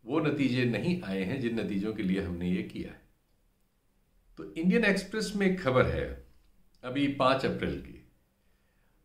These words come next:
और वैसे तो आप सब लोगों को ही पता है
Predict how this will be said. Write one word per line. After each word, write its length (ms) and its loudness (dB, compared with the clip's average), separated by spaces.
और 300 6
वैसे 240 2
तो 80 2
आप 160 6
सब 100 0
लोगों 280 0
को 100 -2
ही 100 0
पता 300 0
है 280 -6